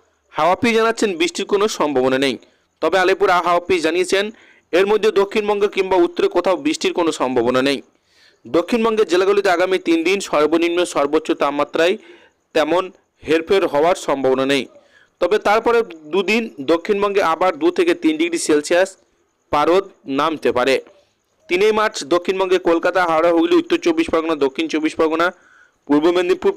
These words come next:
পশ্চিম মেদিনীপুর, ঝাড়গ্রাম, পুরুলিয়া, বাঁকুড়া, পূর্ব বর্ধমান, পশ্চিম বর্ধমান, বীরভূম, মুর্শিদাবাদ, নদিয়ায় আবহাওয়া শুষ্ক থাকবে, বৃষ্টির সম্ভাবনা নেই। সর্বনিম্ন সর্বোচ্চ তাপমাত্রা সেরকম হেরফের হবে না।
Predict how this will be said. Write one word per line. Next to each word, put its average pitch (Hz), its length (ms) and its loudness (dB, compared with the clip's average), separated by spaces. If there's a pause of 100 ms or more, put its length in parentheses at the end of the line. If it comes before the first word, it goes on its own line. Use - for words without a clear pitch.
পশ্চিম 175 300 0
মেদিনীপুর, 190 360 0
ঝাড়গ্রাম, 160 420 0
পুরুলিয়া, 175 380 0
বাঁকুড়া, 151 380 0
পূর্ব 143 260 -2 (120)
বর্ধমান, 160 360 2 (540)
পশ্চিম 160 340 0
বর্ধমান, 196 400 0 (100)
বীরভূম, 165 320 2
মুর্শিদাবাদ, 185 460 0
নদিয়ায় 151 380 0
আবহাওয়া 151 420 0
শুষ্ক 123 200 -6 (120)
থাকবে, 127 240 0 (580)
বৃষ্টির 147 460 -2
সম্ভাবনা 131 420 -2
নেই। 139 180 0 (600)
সর্বনিম্ন 214 480 0
সর্বোচ্চ 202 400 -2
তাপমাত্রা 180 720 -2
সেরকম 170 460 0
হেরফের 151 400 0
হবে 123 140 0
না। 135 120 0